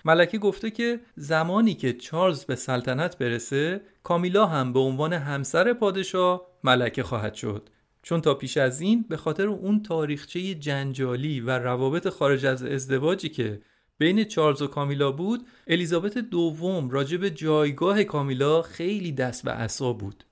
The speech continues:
و قرار بود که حتی در صورت پادشاه شدن چارلز هم کامیلا عنوان ملکه رو نگیره. اما به نظر میاد حالا که ملکه به آخر عمرش نزدیک می‌شه، انگار می‌خواد تلاش کنه که پادشاه بعدی،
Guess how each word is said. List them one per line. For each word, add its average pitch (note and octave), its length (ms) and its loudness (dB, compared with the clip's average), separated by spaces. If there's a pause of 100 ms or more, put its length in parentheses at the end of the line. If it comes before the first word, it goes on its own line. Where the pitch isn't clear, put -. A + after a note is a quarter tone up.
(120)
و D3 60 2
قرار D3+ 540 4
بود A#3+ 200 -4
که A#3 180 2
حتی A3+ 360 -4
در F3+ 240 4
صورت F#3 380 0
پادشاه D#3 680 2
شدن D3+ 400 -2
چارلز G#3 420 2
هم F3 380 -2
کامیلا D3+ 440 2
عنوان C#3+ 560 0
ملکه C3+ 520 0
رو F3+ 140 -2
نگیره. C3+ 680 -2 (500)
اما C4 220 4
به A3 120 6
نظر G#3+ 340 4
میاد A3+ 260 4
حالا F#3 220 4
که F3+ 180 2
ملکه C#3+ 440 2
به D3+ 100 -2
آخر D3 460 2
عمرش B2+ 520 0
نزدیک A#2 420 -6
می‌شه، D3+ 460 0 (360)
انگار E3+ 260 6
می‌خواد G#3 260 2
تلاش E3+ 460 -2
کنه G3+ 220 -2
که F3 400 -2 (120)
پادشاه D3+ 680 0
بعدی، C3+ 680 -2